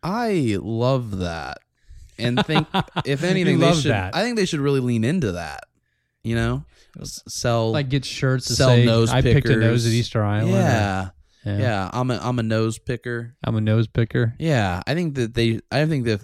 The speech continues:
Speaker 1: if anything, they
Speaker 2: A
Speaker 1: just
Speaker 2: picture of
Speaker 1: need
Speaker 2: a
Speaker 1: to
Speaker 2: giant head on,
Speaker 1: Yeah,
Speaker 2: on,
Speaker 1: all
Speaker 2: on
Speaker 1: the
Speaker 2: the
Speaker 1: locals
Speaker 2: shirt.
Speaker 1: that are upset need to, like, capitalize on this. Start little local businesses themed around picking nose,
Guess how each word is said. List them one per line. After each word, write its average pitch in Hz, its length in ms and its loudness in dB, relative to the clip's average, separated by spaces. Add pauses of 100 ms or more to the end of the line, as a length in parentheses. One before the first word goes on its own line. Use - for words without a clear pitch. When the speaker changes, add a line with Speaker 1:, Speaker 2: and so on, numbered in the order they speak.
(100)
Speaker 1:
if 92 120 0
anything, 120 400 0
they 95 80 -2
Speaker 2:
A - 20 -2
Speaker 1:
just 98 200 2
Speaker 2:
picture 104 140 0
of 117 60 4
Speaker 1:
need 117 40 2
Speaker 2:
a 110 40 2
Speaker 1:
to - 60 0
Speaker 2:
giant 117 300 2
head 110 340 0
on, 101 300 -4 (220)
Speaker 1:
Yeah, - 220 -12
Speaker 2:
on, 107 180 -4
Speaker 1:
all - 120 0
Speaker 2:
on 190 60 -2
Speaker 1:
the 190 60 2
Speaker 2:
the 107 80 0
Speaker 1:
locals 113 420 2
Speaker 2:
shirt. 117 40 -4
Speaker 1:
that 107 100 0
are 101 100 2
upset 127 380 -2
need 101 200 -2
to, 90 80 -2
like, 87 180 -6
capitalize 95 640 -2
on 90 140 -4
this. 90 180 -6
Start 101 240 -2
little 98 480 0
local 98 320 0
businesses 110 680 -4
themed 104 340 -4
around 98 300 -2
picking 98 320 -8
nose, 92 400 -6